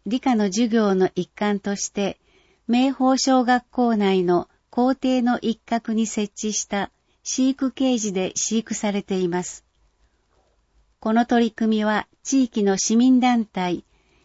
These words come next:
身近な自然と街を考える会などの協力を得て行われているもので、平成三十年から続いています。大紫は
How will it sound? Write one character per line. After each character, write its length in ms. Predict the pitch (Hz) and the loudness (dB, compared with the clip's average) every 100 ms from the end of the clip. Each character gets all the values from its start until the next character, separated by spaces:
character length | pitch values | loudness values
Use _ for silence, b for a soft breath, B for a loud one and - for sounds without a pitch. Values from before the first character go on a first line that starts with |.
| - | -6
身 160 | 208 214 | -2 0
近 260 | 254 262 | 0 0
な 120 | 254 247 | 2 2
自 260 | - 233 | 0 -2
然 260 | 240 240 233 | 0 0 0
と 320 | - 220 - - | -2 -2 -2 -4
街 420 | 202 208 - 254 | -4 -2 -2 0
を 100 | 220 | 0
考 360 | - 220 233 233 | 0 0 2 2
え 160 | 220 | 2
る 120 | 196 | 0
会 420 | - 208 196 185 - - | -4 -4 -4 -6 -8 -4
な 160 | 220 | -2
ど 140 | 214 196 | 0 2
の 160 | 185 | 0
協 260 | 165 220 220 | 0 0 2
力 380 | 226 226 226 214 | 0 -2 -2 -2
を 80 | |
得 160 | 208 208 | -2 -6
て 260 | - 185 - | -4 -6 -6
行 200 | 185 - | -8 -4
わ 280 | 233 233 233 | 0 2 2
れ 120 | 226 | 0
て 180 | 220 214 | -2 -2
い 80 | 214 | 0
る 100 | 208 | 0
も 140 | 202 | 0
の 160 | 202 196 | 0 -2
で、 240 | 165 175 _ _ _ _ _ | -4 -8 _ _ _ _ _
平 240 | - 254 262 | 0 0 0
成 260 | - 254 | 0 0
三 320 | 247 254 262 | 0 2 4
十 220 | 254 262 240 | 4 2 2
年 240 | 214 190 | 2 0
か 180 | - 180 | -2 -4
ら 160 | 180 - | -4 -4
続 300 | 185 175 202 | -4 -4 -4
い 80 | |
て 180 | 190 196 | -6 -4
い 120 | 185 | -2
ま 160 | 175 165 | -2 -4
す。 180 | - - _ _ _ _ _ _ _ _ _ _ _ _ _ _ _ | -12 -20 _ _ _ _ _ _ _ _ _ _ _ _ _ _ _
大 180 | 214 240 | 2 4
紫 640 | 247 254 247 226 208 196 190 | 4 2 0 -2 -4 -4 -2
は 240 | 180 - | -2 -2